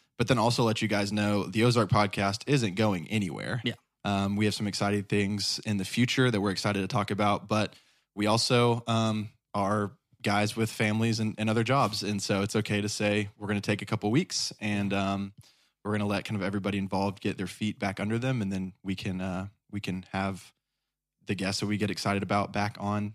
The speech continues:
Speaker 2: Yep.
Speaker 1: on the podcast for you guys.
Speaker 2: For sure. It's also, I'm not much of a deer hunter,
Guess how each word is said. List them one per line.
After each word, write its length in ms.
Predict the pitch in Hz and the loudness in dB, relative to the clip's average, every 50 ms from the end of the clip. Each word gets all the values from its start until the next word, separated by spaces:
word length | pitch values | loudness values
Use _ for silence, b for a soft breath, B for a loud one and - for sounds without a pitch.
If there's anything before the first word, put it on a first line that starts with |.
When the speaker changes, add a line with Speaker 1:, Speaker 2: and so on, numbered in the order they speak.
| _ - | _ -8
Speaker 2:
Yep. 60 | 98 | -6
Speaker 1:
on 60 | 101 | -4
the 80 | 104 95 | -4 -2
podcast 400 | - 104 123 - - 87 82 - | -4 -4 -4 -4 -6 -8 -8 -8
for 100 | - 85 | -12 -12
you 60 | - | -10
guys. 340 | - - 95 - - - - _ | -8 -8 -6 -6 -8 -8 -10 _
Speaker 2:
For 80 | - 117 | -10 -8
sure. 260 | 117 - 113 110 113 - _ _ | -6 -4 -6 -6 -8 -12 _ _
It's 200 | - 139 135 - | -2 0 0 2
also, 500 | 143 156 175 170 - - 123 117 110 104 - | 2 2 4 2 4 2 2 2 2 -2 -2
I'm 200 | - 120 131 139 | -2 -2 0 0
not 160 | 135 123 113 110 | 0 0 -2 -2
much 200 | 113 113 110 - | -2 -4 -4 -4
of 80 | 104 | -8
a 40 | 107 | -6
deer 220 | 101 110 110 110 | -4 -4 -4 -2
hunter, 300 | 107 107 98 98 95 101 | -4 -4 -6 -6 -8 -10